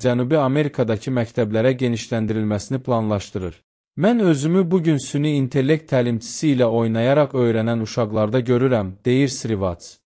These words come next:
"Onlar mənim sahib olmadığım resurslara malikdirlər və süni intellekt xərçəng müalicə edə və ya fizika qanunlarını birləşdirə bilməz,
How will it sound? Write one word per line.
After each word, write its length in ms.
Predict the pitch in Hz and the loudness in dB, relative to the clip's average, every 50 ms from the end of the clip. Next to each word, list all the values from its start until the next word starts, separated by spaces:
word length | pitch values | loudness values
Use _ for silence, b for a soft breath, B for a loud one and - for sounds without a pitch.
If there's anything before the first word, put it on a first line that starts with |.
| _ _ _ _ _ - | _ _ _ _ _ -2
"Onlar 320 | 156 170 180 190 226 240 226 | 0 2 2 4 2 2 2
mənim 320 | 196 180 175 180 196 180 | 2 2 2 2 0 -2
sahib 380 | - - 160 147 143 160 165 156 | -2 0 0 2 2 2 2 2
olmadığım 600 | 151 139 131 123 117 110 107 113 120 135 127 113 | 2 2 2 2 0 0 0 0 -2 0 0 0
resurslara 540 | 117 107 - - 120 - - - 117 117 | 0 -2 -2 -6 -8 -8 -4 -2 0 0
malikdirlər 760 | 123 120 113 110 107 104 104 - - - 104 98 98 95 87 82 _ _ _ _ _ _ _ _ - | 0 0 2 0 0 0 -2 -6 -6 -6 -4 -2 -2 -4 -4 -6 _ _ _ _ _ _ _ _ -2
və 80 | 131 123 | -2 -2
süni 300 | 123 - - 175 202 208 185 | -2 -2 -2 0 2 2 2
intellekt 460 | 165 151 - 160 151 160 180 - - | 0 0 0 0 2 2 0 -2 -2
xərçəng 440 | - - 127 113 - - 156 151 131 | -4 -2 -2 -2 -2 -2 -2 -2 0
müalicə 460 | 131 123 120 117 113 113 107 127 156 143 | 0 2 2 2 2 0 0 2 2 2
edə 140 | 123 120 117 110 107 | 2 2 0 0 0
və 40 | 113 | 0
ya 160 | 113 113 113 | 0 0 0
fizika 480 | - - 156 143 147 - - 143 123 | -2 -4 -8 -8 -6 -4 -2 -2 0
qanunlarını 540 | 117 123 120 120 120 113 113 113 113 120 127 113 | 2 0 0 0 0 0 0 0 0 0 -2 -2
birləşdirə 480 | 110 104 107 110 101 - - - 120 120 107 | -2 -2 0 -2 -2 -4 -4 -2 -2 -2 0
bilməz, 440 | 113 110 107 110 120 117 104 - - | 0 -2 0 0 0 -2 -2 -4 -12